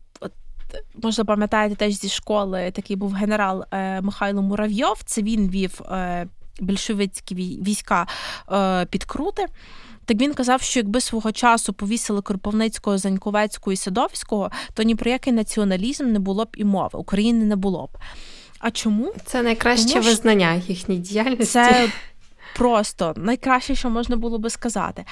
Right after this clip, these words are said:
Speaker 1: А чому він так казав? Тому що от я вам розказую, який класний театр, які вони там популярні. На початку взагалі була у мене підводочка, що вони їздили в Петербург,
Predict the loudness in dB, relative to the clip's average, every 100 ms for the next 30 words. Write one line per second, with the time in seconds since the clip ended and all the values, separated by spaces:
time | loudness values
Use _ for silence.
0 | -12 -10 -6 -4 -4 -2 -2 -2 -2 -6
1 | -4 -2 -2 -2 -6 -16 -20 -18 -16 -16
2 | -16 -8 -4 -2 -2 -2 -2 0 2 2
3 | 0 -2 -2 -2 -4 -4 -6 -2 -2 0
4 | -2 -2 2 4 6 4 4 2 -2 -2
5 | -2 0 0 0 -2 -4 -6 -2 0 2
6 | 2 4 4 4 2 0 -2 -4 -6 -4
7 | -2 2 2 2 0 2 2 2 2 0
8 | 0 -2 -2 -2 -4 -2 0 2 4 4
9 | 2 0 -2 0 -2 0 0 -2 -4